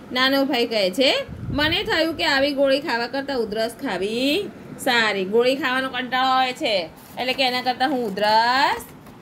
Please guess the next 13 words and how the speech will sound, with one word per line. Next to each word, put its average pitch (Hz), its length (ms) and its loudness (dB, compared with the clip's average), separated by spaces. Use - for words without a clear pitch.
ખાઈ 247 340 2
લઉં. 180 200 0
તો 269 100 0
મેં 285 260 2
તમને 247 240 -2
પાઠ 233 300 2
છ - 40 -2
સમજાવ્યો, 240 680 2
બરાબર? 269 420 4
તો 254 140 4
એ 254 160 6
પ્રમાણે 254 460 0
તમારે 220 500 -2